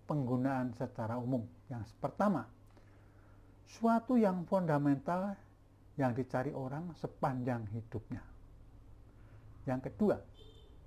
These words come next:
suatu kualitas atau tindakan yang berharga, kebaikan, makna atau pemenuhan karakter untuk kehidupan seseorang. Yang ketiga,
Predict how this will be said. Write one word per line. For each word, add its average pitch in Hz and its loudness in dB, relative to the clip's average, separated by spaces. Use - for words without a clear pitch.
suatu 202 2
kualitas 202 2
atau 190 -4
tindakan 156 2
yang 139 0
berharga, 117 0
kebaikan, 131 -2
makna 214 0
atau 180 -6
pemenuhan 165 -4
karakter 151 -2
untuk 143 -8
kehidupan 120 -6
seseorang. 123 -4
Yang 127 -4
ketiga, 196 -2